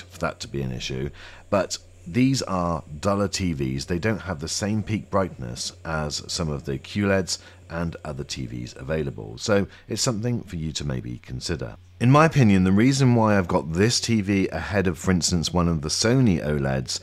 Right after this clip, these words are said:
is not necessarily because of the quality of this T V, but it's the package of price and value for money versus what you get. Now, there was a lot of hoo-ha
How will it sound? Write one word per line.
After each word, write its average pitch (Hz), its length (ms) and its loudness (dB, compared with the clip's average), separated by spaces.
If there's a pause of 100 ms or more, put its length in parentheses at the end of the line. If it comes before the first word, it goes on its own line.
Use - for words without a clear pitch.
(260)
is 156 140 0
not 185 220 8
necessarily 131 640 4
because 87 320 -2
of 76 80 -2
the 73 80 -2
quality 147 520 0
of 69 100 0
this 71 180 -4
T 67 180 -4
V, 65 300 -4 (320)
but 110 120 4
it's 117 180 2
the 127 100 -2
package 104 600 -6 (120)
of 87 340 0 (140)
price 92 520 0 (160)
and 90 220 0
value 76 360 0
for 71 140 -6
money 80 500 2 (240)
versus 87 580 0
what 65 320 -6
you 69 160 -4
get. 67 420 -4 (320)
Now, 120 380 4 (120)
there 120 200 4
was 120 160 6
a 120 80 8
lot 131 500 4
of 110 140 -2
hoo-ha 104 500 4